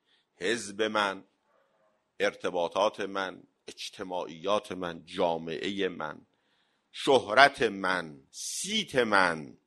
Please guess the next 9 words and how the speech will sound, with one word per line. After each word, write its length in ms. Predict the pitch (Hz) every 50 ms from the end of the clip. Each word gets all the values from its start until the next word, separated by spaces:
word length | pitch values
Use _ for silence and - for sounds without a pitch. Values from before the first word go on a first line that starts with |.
| _ _ _ _ -
وضعیت 680 | 95 104 101 - - - 87 90 78 76 85 87 - -
من، 340 | 90 80 80 76 73 76 78 -
موقعیت 720 | 92 107 110 101 85 104 95 - 101 95 95 92 90 -
من، 240 | 87 82 82 76 71 _ _ _ _ - - - - -
همه 480 | - - 190 226 254 277 277 285 277
در 180 | 247 240 214 202
اینجا 340 | 202 196 190 170 170 185 185
چی؟ 200 | - - 180 170
همینه. 500 | 151 156 165 165 156 143 131 123 -